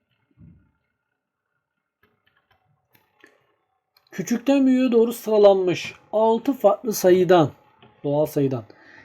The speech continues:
İlk üçü ardışık doğal sayı, son dördü ardışık çift sayı. Buna göre baştan ikinci sayı ile son sayının toplamı ne olabilir? Şimdi bak. Birinci sayı, ikinci, üçüncü, dördüncü, beşinci,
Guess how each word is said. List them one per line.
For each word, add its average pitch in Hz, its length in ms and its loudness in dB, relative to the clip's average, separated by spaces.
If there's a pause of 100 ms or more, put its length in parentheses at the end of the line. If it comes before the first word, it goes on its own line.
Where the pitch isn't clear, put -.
(160)
İlk 269 220 6
üçü 220 180 -2
ardışık 185 500 -2
doğal 226 200 0
sayı, 220 280 -8
son 226 300 -4
dördü 175 280 4
ardışık 202 600 -4
çift - 220 -2
sayı. 120 260 -6 (1080)
Buna 214 160 2
göre 214 280 6
baştan 196 320 4
ikinci 220 300 -6
sayı 208 200 2
ile 202 140 4
son 220 260 -2
sayının 190 300 -2
toplamı 220 400 -2
ne 202 60 4
olabilir? 120 320 -2
Şimdi 165 280 -6
bak. 131 200 -10 (420)
Birinci 196 320 -6
sayı, 131 260 -12 (240)
ikinci, 160 440 -8 (180)
üçüncü, 139 440 -10 (200)
dördüncü, 151 460 0 (160)
beşinci, 151 460 -4